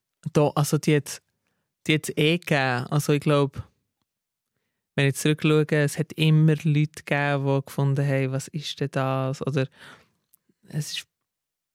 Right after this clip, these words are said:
so peinlich. Also auch, also wie so im Sinn von, die hat's zuerst wahrscheinlich gegeben an der Schule.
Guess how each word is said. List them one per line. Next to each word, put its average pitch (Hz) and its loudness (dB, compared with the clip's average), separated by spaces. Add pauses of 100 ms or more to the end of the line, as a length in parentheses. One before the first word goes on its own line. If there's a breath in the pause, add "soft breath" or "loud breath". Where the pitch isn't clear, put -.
(140)
so - -4
peinlich. 151 0
Also 147 0
auch, 160 2 (100)
also 160 0
wie 170 2
so 175 2 (280 loud breath)
im 151 0
Sinn 160 2
von, 156 -2 (160)
die 165 -2
hat's - -4
zuerst 156 0
wahrscheinlich 147 -2
gegeben 135 -4
an 147 -8
der - -4
Schule. 165 0